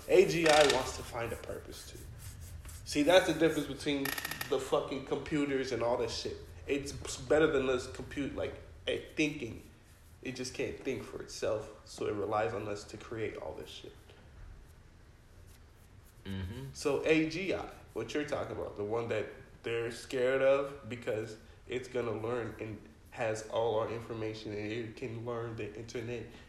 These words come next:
Speaker 1: in, like, a fucking afternoon.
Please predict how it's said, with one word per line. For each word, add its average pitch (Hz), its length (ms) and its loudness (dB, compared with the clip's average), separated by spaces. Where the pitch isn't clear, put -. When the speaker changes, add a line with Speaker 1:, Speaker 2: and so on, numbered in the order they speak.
Speaker 1:
in, 117 260 -6
like, 110 220 -6
a 95 100 -4
fucking 107 560 -4
afternoon. 107 800 -6